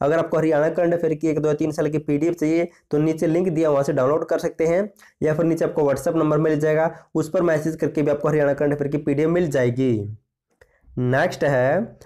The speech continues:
हरियाणा के किस जिले की बिंदु सेतिया का नाम एशिया बुक ऑफ रिकॉर्ड में दर्ज हुआ है? तो गुरुग्राम जिले से बिलोंग करती है बिंदु। नेक्स्ट है, हरियाणा के किस जिले की बेटी सुरभि का चयन इसरो में हुआ है? तो करनाल केंद्री से बिलोंग करती है सुरभि।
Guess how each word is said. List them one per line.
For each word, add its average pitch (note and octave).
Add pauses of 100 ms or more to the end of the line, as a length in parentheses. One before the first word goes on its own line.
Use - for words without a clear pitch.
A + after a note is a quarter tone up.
(220)
हरियाणा D3
के F3+
किस F#3+
जिले E3+
की E3
बिंदु D#3
सेतिया E3
का E3+
नाम C#3 (300)
एशिया D#3
बुक D3+
ऑफ D3
रिकॉर्ड D3
में C#3+
दर्ज C3
हुआ D#3+
है? D#3 (240)
तो C#3+
गुरुग्राम D3
जिले C#3+
से F3
बिलोंग C#3
करती D3
है G3
बिंदु। A#2+ (1000)
नेक्स्ट C3
है, C3+ (380)
हरियाणा D3+
के F3
किस F#3
जिले E3
की E3+
बेटी C#3
सुरभि C#3+
का F#3+
चयन C#3+
इसरो D3+
में F#3
हुआ D#3+
है? F3 (300)
तो D3
करनाल D3+
केंद्री D3+
से E3+
बिलोंग C3+
करती C3+
है F3
सुरभि। B2